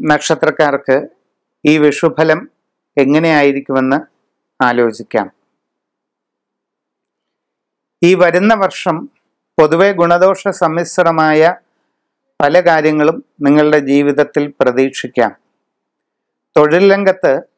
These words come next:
അപ്രതീക്ഷിതമായ ചില തടസ്സങ്ങൾ വന്നു ചേരാനിടയുണ്ട്. ശരിയായി ആലോചിച്ച് എടുക്കുന്ന തീരുമാനങ്ങൾ കൊണ്ട് ആ വിഷമങ്ങളെ മറികടക്കുവാനുള്ള ഒരവസരമുണ്ടാകും.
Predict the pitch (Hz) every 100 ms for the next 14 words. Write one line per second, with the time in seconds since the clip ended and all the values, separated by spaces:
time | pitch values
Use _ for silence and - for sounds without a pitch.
0 | _ _ _ 135 - 170 180 208 208 208
1 | 208 196 180 185 185 180 175 175 _ _
2 | 151 147 160 185 180 185 175 151 156 151
3 | 151 151 147 131 135 127 101 95 - _
4 | _ _ _ _ _ _ _ _ _ _
5 | _ _ - - 139 165 175 180 190 226
6 | - _ - 139 143 156 170 160 175 -
7 | 175 180 - 147 143 156 156 151 143 135
8 | 147 147 147 143 139 120 107 107 - _
9 | _ - 135 139 135 156 147 151 147 143
10 | 135 127 160 160 143 139 135 131 123 127
11 | - _ _ _ _ _ 127 123 135 -
12 | 151 147 127 104 101 92